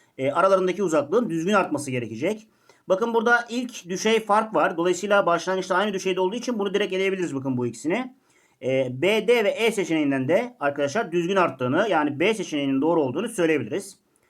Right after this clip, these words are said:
Bunu bu şekilde yorumlayamadım. Formülü, e, aklında tutamadın. Ne yapacaksın? O zaman mesela bir saniye sonra ne olur? Bakın bu beş metre aşağı iner. Bu bir saniye sonra yirmi çarpı, yirmi artı beşten yirmi beş aşağı iner. Görüldüğü gibi arasındaki fark yirmi.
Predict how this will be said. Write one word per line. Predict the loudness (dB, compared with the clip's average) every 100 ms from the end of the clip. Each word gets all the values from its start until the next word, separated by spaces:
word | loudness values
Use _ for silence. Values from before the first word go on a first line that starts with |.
| _ _ -2
Bunu | 2 2
bu |
şekilde | 0 -4 2
yorumlayamadım. | 4 4 4 2 0 0
Formülü, | 2 2 4 2 2 -2 _
e, | -2 0
aklında | 0 0 -2 -2 -4 -2
tutamadın. | 0 0 0 2
Ne |
yapacaksın? | 2 2 -2 -6 -10 -4
O | -2
zaman | 0 0 -2
mesela | -2 0 0
bir | -2
saniye | 0 2 2 0
sonra | 0 0
ne | 0
olur? | 0 -2 -8 _ _ _ -8
Bakın | -4 -2
bu | 0
beş | 2 2 0
metre | -2 0
aşağı | -2 -2 -4
iner. | 0 0 0
Bu | -6
bir |
saniye | 0 0 0 -2
sonra | -4 -2 -2 -4 _ _ _ -2
yirmi | 0 0 2
çarpı, | 2 2 -2
yirmi | -8 -8 0 2 4
artı | 4 2 0
beşten | -6 -4 -6
yirmi | -4 -4 -2 0
beş | 2
aşağı | 0 -2 -8
iner. | -6 -6
Görüldüğü | -2 -2 0 0
gibi | 2
arasındaki | 2 2 -6 -2
fark | 0 0
yirmi. | 2 2 2 0